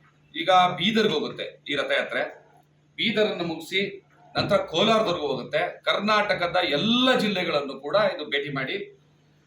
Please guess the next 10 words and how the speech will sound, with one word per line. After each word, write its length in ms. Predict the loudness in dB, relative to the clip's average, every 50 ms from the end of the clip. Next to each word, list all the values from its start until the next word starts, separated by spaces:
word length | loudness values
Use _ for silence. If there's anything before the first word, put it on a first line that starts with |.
| _ _ _ _ -4
ಆ, 140 | 0 0 2
ಎಲ್ಲ 280 | 2 2 2 4 4 4
ಸಾರ್ವಜನಿಕರಲ್ಲಿ 680 | 4 4 2 2 2 2 0 -4 -4 -4 -6 -4 -4 -2
ಒಳ 180 | -2 -2 -2
ಮೀಸಲಾತಿಯ 500 | 0 0 0 0 0 0 -2 0 0 2 2 2
ಹಕ್ಕಿನ 280 | 0 -2 -4 -4 -4 -2
ಹೋರಾಟದ 380 | 0 0 0 0 0 0 -4 -6
ಬಗ್ಗೆ 180 | -4 -2 -2
ಅರಿವು 240 | 0 0 0 -2 -4
ಮೂಡಿಸುವಂಥದ್ದು. 560 | -6 -6 -8 -8 -10 -10 -10 -12 -10 -10 -10